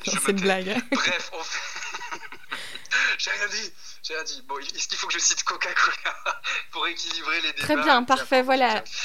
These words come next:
Speaker 1: Et, euh, et voilà, en fait, c'est, c'est le, euh, l'argent, euh,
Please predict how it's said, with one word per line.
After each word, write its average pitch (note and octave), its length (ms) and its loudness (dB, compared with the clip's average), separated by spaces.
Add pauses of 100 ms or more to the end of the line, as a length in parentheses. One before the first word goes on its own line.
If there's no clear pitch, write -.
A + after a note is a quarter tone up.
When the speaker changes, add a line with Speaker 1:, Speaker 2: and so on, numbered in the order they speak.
(420)
Speaker 1:
Et, C#3 180 2
euh, B2+ 540 2
et D#3 80 -2
voilà, A#3+ 260 0
en - 60 -10
fait, G3+ 120 -6
c'est, - 160 -10
c'est - 160 -10
le, A#2 880 -8
euh, A2+ 800 -8
l'argent, D3 720 0
euh, A2+ 180 -4